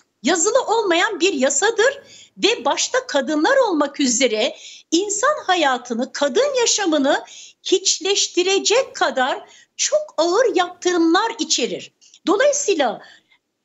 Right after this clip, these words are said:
dinsel formu da bir sos olarak kullanmaktadırlar. Ve bu sos olarak kullandıkları o, e, görüntüdeki, e, dincilikleriyle birlikte bu ağır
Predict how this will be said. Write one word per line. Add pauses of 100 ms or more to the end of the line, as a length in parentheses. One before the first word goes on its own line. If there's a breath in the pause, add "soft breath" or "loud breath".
(220)
dinsel
formu
da
bir
sos
olarak
kullanmaktadırlar. (440 loud breath)
Ve
bu
sos
olarak
kullandıkları (300 loud breath)
o, (100)
e, (120)
görüntüdeki, (280 loud breath)
e,
dincilikleriyle
birlikte
bu
ağır